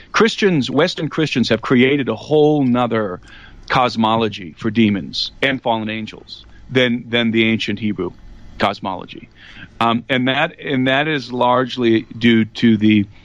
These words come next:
what I call a medieval perspective, a medieval Christian,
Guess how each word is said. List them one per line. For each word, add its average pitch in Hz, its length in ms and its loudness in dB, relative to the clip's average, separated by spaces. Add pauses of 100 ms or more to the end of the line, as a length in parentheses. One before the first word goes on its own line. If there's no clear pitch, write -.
(100)
what 113 160 0
I 117 220 2
call 110 400 0
a 104 160 -2
medieval 123 840 0 (300)
perspective, 110 640 -2
a 110 60 -2
medieval 117 480 4
Christian, 113 600 -2